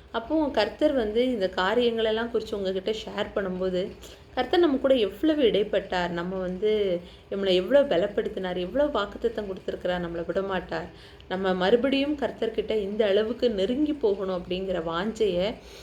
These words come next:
உங்களோட அந்த, அ, பகுதியை வந்து ஷேர்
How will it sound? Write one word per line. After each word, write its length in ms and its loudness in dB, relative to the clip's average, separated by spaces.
உங்களோட 680 4
அந்த, 240 -4
அ, 300 -14
பகுதியை 420 4
வந்து 200 0
ஷேர் 220 -2